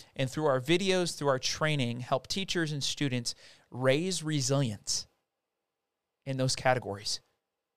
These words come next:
using these special tools. If you're interested in doing something like this for your district, feel free to reach out to me. I'll put a link uh, here to the contact page of my website in the podcast notes. Uh, you can go to jeff veely dot com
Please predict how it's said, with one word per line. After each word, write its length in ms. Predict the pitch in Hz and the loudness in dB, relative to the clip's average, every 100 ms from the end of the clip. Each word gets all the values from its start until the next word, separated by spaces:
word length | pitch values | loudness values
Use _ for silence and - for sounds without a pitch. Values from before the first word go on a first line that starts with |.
| _ - | _ -4
using 320 | 147 147 135 | -2 0 -2
these 140 | 123 | -2
special 540 | - 131 123 - - _ _ - | -2 0 -2 -2 -8 _ _ -12
tools. 440 | - 131 - - - _ _ _ _ _ _ - | -4 -4 -4 -12 -18 _ _ _ _ _ _ -2
If 40 | 220 | 2
you're 100 | 220 | 4
interested 420 | 214 240 - 196 | 4 2 4 4
in 80 | 160 | 4
doing 220 | 175 175 | 2 4
something 340 | 196 180 180 | 0 0 2
like 220 | 160 151 | 4 4
this 140 | 170 165 | 2 0
for 140 | - | 0
your 220 | 131 151 | 0 0
district, 400 | 151 156 - 165 | 2 2 0 -6
feel 220 | - 208 233 | -6 -4 -2
free 200 | 233 170 | 0 2
to 80 | |
reach 300 | 127 139 - | 2 2 4
out 240 | 131 123 - | 4 4 0
to 80 | 143 | -2
me. 220 | 147 185 - - - - | -2 -4 -12 -20 -4 4
I'll 120 | 147 | 4
put 180 | 180 143 | 6 2
a 60 | |
link 420 | 123 131 175 - - - - - | 2 2 0 -2 -14 -20 -18 0
uh, 100 | 127 | 0
here 360 | 123 - 147 175 | 0 0 2 2
to 160 | - 135 | 0 0
the 100 | 120 | -2
contact 480 | - 135 139 139 - | 0 -2 0 -4 0
page 220 | 151 135 | -2 0
of 60 | |
my 100 | 123 | 0
website 480 | 120 123 123 143 139 | 2 2 4 2 2
in 100 | 127 | 0
the 80 | 120 | -4
podcast 680 | - 139 143 - 135 135 - | 2 4 4 4 2 2 0
notes. 460 | 131 139 - - - - - | 2 2 2 -4 -4 -16 -4
Uh, 160 | - 117 | 4 4
you 140 | 135 143 | 4 -2
can 140 | 135 | 2
go 120 | 135 | 4
to 120 | 131 | 4
jeff 360 | 120 - 147 147 | 2 4 4 2
veely 440 | 131 147 147 139 | -2 2 4 4
dot 260 | 127 127 - | 4 4 2
com 520 | - 170 156 156 156 | -2 2 4 4 0